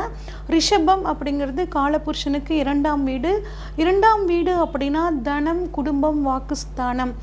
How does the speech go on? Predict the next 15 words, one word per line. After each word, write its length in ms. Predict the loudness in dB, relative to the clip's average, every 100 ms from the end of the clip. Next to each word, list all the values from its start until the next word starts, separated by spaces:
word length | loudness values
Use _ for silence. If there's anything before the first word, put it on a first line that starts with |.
| -12 -12 2
பணவரவை 600 | 4 6 6 6 4 2
கொடுக்கக்கூடிய 640 | 0 -2 -4 -4 -4 -2 -2
ஸ்தானம். 560 | -4 -6 -6 -4 -6 -8 -10 -4
இந்த 360 | 2 4 6 4
பண, 400 | 4 2 4 2
காலபுருஷனுக்கு 1080 | 4 4 4 2 0 0 0 0 0 0 0 0
பணவரவை 560 | 0 2 4 4 4
கொடுக்கக்கூடிய 640 | 0 -2 -4 -2 -2 2 2
இந்த 380 | 2 2 2 2 0
ஸ்தானத்துல 600 | -2 0 0 -2 0 2 0 -2 -10 -12 -8 2
இந்த 260 | 6 6
வருடம் 460 | 8 6 6 2 2
குரு 220 | 2 4 4
வர்றது 400 | 2 2 0 0
எல்லா 500 | 2 2 2 6 6